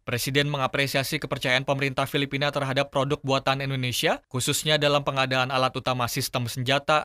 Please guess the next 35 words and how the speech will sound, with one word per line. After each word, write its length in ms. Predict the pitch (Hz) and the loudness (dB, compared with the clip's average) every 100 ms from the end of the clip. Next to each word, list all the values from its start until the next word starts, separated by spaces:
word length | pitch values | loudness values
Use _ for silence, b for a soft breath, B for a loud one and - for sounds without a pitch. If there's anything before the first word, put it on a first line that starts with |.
| - | 0
atau 480 | 175 - 143 117 | -2 2 2 2
alutsista. 800 | - 165 120 - 147 - 113 90 | 2 0 0 -2 -4 -2 -4 -6
Sementara 560 | - - 127 127 131 175 | -10 -6 -2 2 4 4
terkait 400 | 185 170 165 185 | 2 2 2 2
kerjasama 480 | 170 147 147 151 170 | -2 0 0 0 0
pengadaan 400 | 160 143 139 143 | 0 2 0 -2
pesawat, 400 | 147 131 143 - | -2 2 2 2
Presiden 480 | - - 131 127 127 | -2 -2 -2 0 0
Joko 240 | 127 127 | -2 -2
Widodo 240 | 127 127 139 | 0 0 -2
menyebutkan 480 | 139 131 127 - 143 | -2 -4 -2 -2 0
bahwa 320 | 135 123 139 | 0 2 0
hubungan 400 | 139 123 123 127 | 0 -2 -2 -2
kerjasama 560 | 135 135 127 123 127 123 | -4 -2 -2 0 -2 -2
tersebut 480 | 127 - 147 156 - | -2 -4 -2 -4 0
telah 240 | 175 147 | 0 0
terjalin 560 | - 165 139 147 123 107 | -2 -4 0 2 2 0
lama. 400 | 107 135 117 87 _ | 0 0 -2 -4 _
Presiden 480 | - 107 - 135 135 | -4 -2 0 0 0
menyampaikan 560 | 131 131 131 123 151 160 | 0 0 0 2 2 4
bahwa 240 | 131 139 | 2 4
saat 320 | 143 139 131 | 2 2 0
ini 160 | 135 147 | 0 0
sedang 240 | 143 139 | 0 0
diproses 480 | 135 - 131 151 143 | 0 0 -2 -2 -4
pengadaan 480 | - 131 123 123 147 | -4 -2 0 0 0
enam 240 | 143 135 | 0 0
unit 240 | 127 131 147 | 0 -2 -2
pesawat 400 | - 135 120 160 - | 0 2 4 2 2
N 240 | - 131 123 | -2 0 0
C 240 | 151 156 | 2 2
dua 240 | 135 131 | 2 0
satu 320 | 127 131 - 147 | 2 0 0 0
dua 240 | 135 120 | 2 0
I 240 | 131 202 | 2 -2